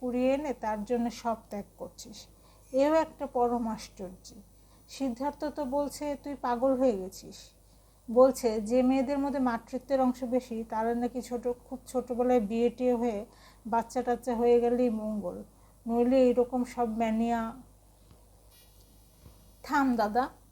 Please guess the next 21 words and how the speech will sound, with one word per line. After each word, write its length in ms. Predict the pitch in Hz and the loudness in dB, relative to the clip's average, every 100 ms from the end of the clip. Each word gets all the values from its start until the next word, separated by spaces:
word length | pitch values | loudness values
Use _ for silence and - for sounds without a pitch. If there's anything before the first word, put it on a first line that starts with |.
| - | -20
সুমনা 440 | - 254 247 247 254 | -8 0 2 4 2
প্রায় 220 | 269 262 | 2 0
ধমকে 440 | 208 233 226 254 | -2 -4 -4 -2
ওঠে, 380 | 214 - - 202 - - - - - | -4 -6 -14 -16 -16 -20 -20 -20 2
"তোর 160 | 262 | 2
সিদ্ধার্থ 640 | 262 285 254 226 269 269 285 | 2 -4 -6 -2 -2 -2 -4
দেখছি 480 | 269 262 - 285 | -2 -2 -6 -6
অনেক 300 | 247 247 262 254 | -2 0 0 0
কথা 220 | 254 254 | -6 -6
শিখেছে, 640 | 247 226 202 196 - 208 233 - - - - - - | -8 -10 -12 -14 -14 -18 -20 -20 -20 -20 -20 -20 -8
কিন্তু 260 | 285 285 | -4 -2
তুইও 380 | 311 302 311 311 | -4 -2 2 2
তো 180 | 311 320 | 0 -4
যা 280 | 240 262 254 | 2 4 4
তা 120 | 262 269 | 2 0
করছিস 540 | 277 262 - 240 - 220 | 0 -6 -2 -4 -4 -6
মনা। 340 | 220 226 269 - - - _ - | -4 -2 -4 -6 -20 -20 _ 2
এমএতে 420 | 269 285 285 302 | 4 4 0 -2
ভর্তি 440 | 226 269 269 285 | 2 0 0 0
হলি 300 | 262 269 262 | 4 6 6
না, 260 | 254 269 | 6 4